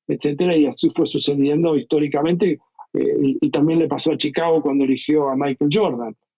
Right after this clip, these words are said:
qué sé yo. No, es notable que no, no lo hayan elegido primero, porque estaba Hakeem Olajuwon y Portland, este, bueno, Houston tenía la primera elección, pero no estuvo mal que eligieran a Hakeem.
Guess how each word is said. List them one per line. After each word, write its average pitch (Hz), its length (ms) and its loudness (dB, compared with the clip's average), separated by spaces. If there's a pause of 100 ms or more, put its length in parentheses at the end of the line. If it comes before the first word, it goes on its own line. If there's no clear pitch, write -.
(140)
qué 131 80 -2
sé 135 160 0
yo. 127 120 0
No, 147 300 2
es 151 160 0
notable 160 420 0
que 147 120 0
no, 151 160 2
no 151 240 0
lo 160 160 0
hayan 147 260 2
elegido 143 400 0
primero, 165 640 0 (340)
porque 127 520 -2
estaba 143 360 -2
Hakeem 147 400 0
Olajuwon 160 640 2
y 135 160 0
Portland, 160 560 -2 (460)
este, 143 360 -2 (360)
bueno, 170 320 0 (100)
Houston 160 320 0
tenía 151 220 2
la 160 120 0
primera 180 300 2
elección, 240 340 2
pero 247 140 2
no 226 120 2
estuvo 202 300 0
mal 165 300 0
que 147 80 0
eligieran 139 460 0
a 127 60 -4
Hakeem. 156 420 2